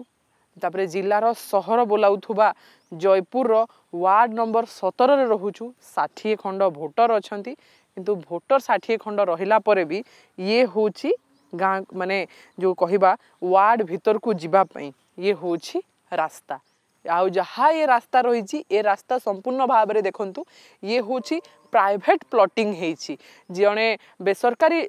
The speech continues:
ଯଦି କହିବା, ବେସରକାରୀ ରାସ୍ତା ଇଏ, ଏଠି ପ୍ରାଇଭେଟ ପ୍ଲଟିଂ ହେଉଛି, ପ୍ଲଟିଂ କରିକି ଏ ଜାଗାକୁ ବିକ୍ରି କରାଯାଉଛି। ହୁଏତ ପ୍ଲଟିଂ ସରି ସାରିଲା ପରେ, ଲୋକ କିଣି ସାରିଲା ପରେ ଏ ରାସ୍ତା ବି ବନ୍ଦ ହେଇଯିବ। ଆଉ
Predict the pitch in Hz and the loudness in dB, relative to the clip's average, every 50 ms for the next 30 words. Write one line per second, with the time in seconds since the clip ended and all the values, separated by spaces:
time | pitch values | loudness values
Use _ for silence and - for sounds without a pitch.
0 | 220 214 202 196 214 196 220 - 208 208 208 208 208 185 196 190 - - 240 233 | 0 0 2 2 0 0 -2 -2 -2 0 2 2 2 2 0 -2 -2 0 0 0
1 | - 277 262 269 247 214 175 170 - - - 220 208 196 185 - - - _ _ | 2 0 0 2 2 2 0 0 -2 0 2 2 2 2 0 -4 -10 -12 _ _
2 | - 180 175 180 208 233 240 240 - - _ - 196 170 170 180 240 233 220 - | -8 -8 -4 -2 -2 0 0 0 -2 -4 _ 2 2 2 2 2 -2 -4 -2 -2
3 | 214 190 190 - - 240 240 233 240 208 208 196 - 370 - _ - - _ _ | 0 -2 0 -2 -4 -6 -4 -4 -4 -4 -4 -4 -4 -4 -4 _ -10 -20 _ _
4 | - 196 185 - 254 240 233 233 262 240 254 311 269 196 202 190 196 202 - 269 | 0 0 0 0 0 -2 0 -2 -2 -2 -2 -2 -2 0 2 2 2 0 0 -2
5 | 196 196 196 - 202 190 - 170 160 156 156 156 156 - - 156 156 190 180 202 | -2 -4 -4 -4 -4 -4 -2 -2 -2 -2 -2 -4 -4 -6 -10 -10 -10 -6 -2 0
6 | 208 202 - 240 226 - 214 196 - 233 214 214 - 226 208 220 214 226 208 220 | 0 0 0 -2 -2 -2 -4 -4 -4 -6 -10 -8 -8 -8 -8 -6 -4 -4 -2 -2
7 | 220 208 208 233 262 269 226 185 175 - 196 190 - 202 190 214 214 - 220 208 | -2 -2 -2 -2 -2 -2 -2 -4 -4 -4 -6 -6 -6 -8 -8 -8 -6 -4 -4 -2
8 | 214 208 202 - 226 262 339 - - - - _ - 202 214 233 240 220 - - | -2 -2 -2 -2 -2 -4 -4 -6 -10 -18 -20 _ -2 0 2 2 2 2 2 0
9 | 247 240 247 262 247 196 196 196 185 170 180 180 147 143 143 139 - _ _ - | 0 0 2 2 0 0 0 -2 -2 -4 -8 -8 -8 -8 -10 -12 -12 _ _ -20
10 | _ - - 208 240 | _ 0 2 2 2